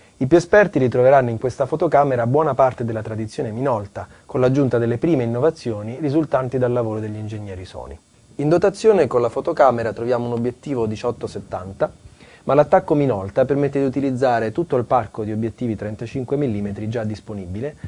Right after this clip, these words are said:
che andrà a arricchirsi molto rapidamente di nuove interessanti proposte frutto della collaborazione fra Sony e Carl Zeiss nel settore delle macchine digitali. La Sony Alpha è comoda, robusta, semplice da utilizzare e ricca di funzioni interessanti.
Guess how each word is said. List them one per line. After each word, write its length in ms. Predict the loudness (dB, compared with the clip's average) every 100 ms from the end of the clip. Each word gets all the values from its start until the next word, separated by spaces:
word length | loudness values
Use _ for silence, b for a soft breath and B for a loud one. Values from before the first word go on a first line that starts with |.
| B
che 120 | -2
andrà 240 | 2 4 4
a 80 | 4
arricchirsi 640 | -2 -6 -4 -4 -6 -8
molto 260 | -6 -4 -4
rapidamente 680 | -4 -2 -2 -2 -6 -6 -4
di 80 |
nuove 260 | 0 0 0
interessanti 600 | -2 -6 -6 -6 -6 -4
proposte 520 | -4 -4 -6 -10 -10
frutto 300 | -6 -6 -2
della 200 | -2 -2
collaborazione 720 | -2 -2 0 -2 -4 -6 -6
fra 140 | -6 -8
Sony 440 | -8 -10 -10 -12 -14
e 160 | -14
Carl 300 | -10 -10 -8
Zeiss 500 | -8 -8 -8 -10 -10
nel 160 | -8 -6
settore 360 | -6 -6 -8
delle 160 | -10 -12
macchine 340 | -14 -14 -14
digitali. 520 | -14 -14 -14 -16 -16 -18 -20 -20 _ _ B B B B B -10
La 80 | 2
Sony 180 | 6
Alpha 260 | 6 4 0
è 80 | -2
comoda, 480 | 0 0 2 2 2
robusta, 720 | -2 -2 -2 -4 -2 0 0 B B 2
semplice 380 | 4 4 4
da 80 | 4
utilizzare 720 | 4 4 -2 0 -2 -2 -4
e 120 | 0 2
ricca 260 | 2 2
di 100 | 0
funzioni 400 | 0 -4 -6 -6
interessanti. 760 | -6 -8 -12 -12 -12 -12 -16